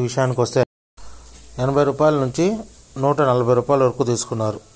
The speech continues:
ఎయిటీ రూపీస్ నుంచి వన్ ఫార్టీ రూపీస్ వరకు తీసుకున్నారు second రకం quality. ఇక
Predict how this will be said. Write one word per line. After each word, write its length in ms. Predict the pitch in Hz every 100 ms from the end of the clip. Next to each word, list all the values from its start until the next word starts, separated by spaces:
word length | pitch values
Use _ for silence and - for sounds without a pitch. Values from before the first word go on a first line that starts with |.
| - - 135
ఎయిటీ 240 | 139 135
రూపీస్ 220 | 131 147 139
నుంచి 140 | 135 127
వన్ 120 | 123 131
ఫార్టీ 180 | 123 120
రూపీస్ 200 | 131 123
వరకు 160 | 120 120
తీసుకున్నారు 380 | 117 - 123 131 123
second 220 | 123 123
రకం 180 | 113 117 113
quality. 260 | 110 147 156 - - -
ఇక 80 | 113